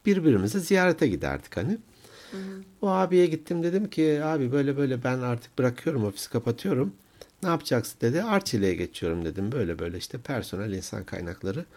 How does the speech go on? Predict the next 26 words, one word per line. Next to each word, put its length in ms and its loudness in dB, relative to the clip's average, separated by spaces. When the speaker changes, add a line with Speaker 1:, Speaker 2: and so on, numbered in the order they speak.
Speaker 1:
"Ha, 100 -2
işte 240 -2
hayırlı 300 6
olsun." 260 2
falan. 340 0
E, 60 4
dedim 440 4
ki, 300 2
"Yalnız," 340 4
dedim, 220 4
"ya 320 4
üzüleceğim, 800 4
e, 200 4
üzülüyorum 500 10
hani. 280 4
E, 380 2
çünkü 320 0
bu 80 2
iş 180 0
yanında 360 2
çok 220 -4
güzel 280 0
bir 40 0
arkadaşlığımız 800 0
var 200 -4
bizim 260 -6